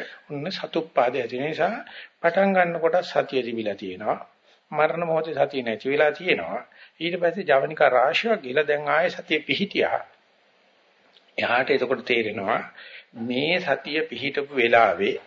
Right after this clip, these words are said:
අර වෙච්චි අතපසු වීම, වෙච්චි සතිය නැතිවීම ගැන කතා කර කර ඉන්න එපා. වහාම හැකි ඉක්මනින් මේ පි-, ආපහු නැවත ආපු සතිය පතිත්ත ස්ථාපිත කරගන්න. මේ සතිය තහවුරු කරගන්න.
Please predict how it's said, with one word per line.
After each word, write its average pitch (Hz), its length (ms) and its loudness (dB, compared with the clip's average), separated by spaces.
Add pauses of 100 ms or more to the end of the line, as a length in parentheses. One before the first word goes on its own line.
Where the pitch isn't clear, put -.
(760)
අර 151 140 2 (100)
වෙච්චි 123 480 2 (880)
අතපසු 127 580 2
වීම, 101 300 -4 (500)
වෙච්චි 139 400 -2
සතිය 156 380 0
නැතිවීම 156 520 -2
ගැන 156 200 -2
කතා 139 300 4
කර 139 160 2
කර 135 160 -4
ඉන්න 123 200 -2
එපා. 147 300 2
වහාම 185 880 0
හැකි 170 400 -4
ඉක්මනින් 190 480 0 (920)
මේ 151 220 -2
පි-, 139 280 -6 (240)
ආපහු 127 400 2
නැවත 127 320 0
ආපු 127 220 4
සතිය 120 360 -2
පතිත්ත - 400 -2 (400)
ස්ථාපිත - 520 0
කරගන්න. - 400 0 (1040)
මේ 131 80 2
සතිය 123 320 -4
තහවුරු 131 420 0
කරගන්න. 101 480 0